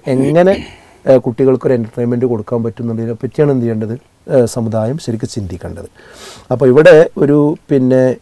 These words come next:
ഇസ്ലാമിക് ഫെസ്റ്റ് എന്ന് പറഞ്ഞ് അതിൻ്റെ പരിധിക്കകത്ത് നിന്നുകൊണ്ട് മാത്രം എന്ത് ചെയ്യാൻ പാടുള്ളൂ? നടത്താൻ പാടുള്ളൂ.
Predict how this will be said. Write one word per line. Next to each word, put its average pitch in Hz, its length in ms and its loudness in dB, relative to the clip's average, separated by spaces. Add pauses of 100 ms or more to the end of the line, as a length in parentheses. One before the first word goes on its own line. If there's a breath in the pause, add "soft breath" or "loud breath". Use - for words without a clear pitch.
ഇസ്ലാമിക് 175 600 2
ഫെസ്റ്റ് 170 720 -2
എന്ന് 131 220 -2
പറഞ്ഞ് 117 440 -4 (480 soft breath)
അതിൻ്റെ 143 360 0 (160)
പരിധിക്കകത്ത് 147 920 4
നിന്നുകൊണ്ട് 135 460 0
മാത്രം 120 360 -6
എന്ത് 107 120 -8
ചെയ്യാൻ 101 160 -8
പാടുള്ളൂ? 98 340 -12 (280)
നടത്താൻ 120 440 -4
പാടുള്ളൂ. 107 500 -6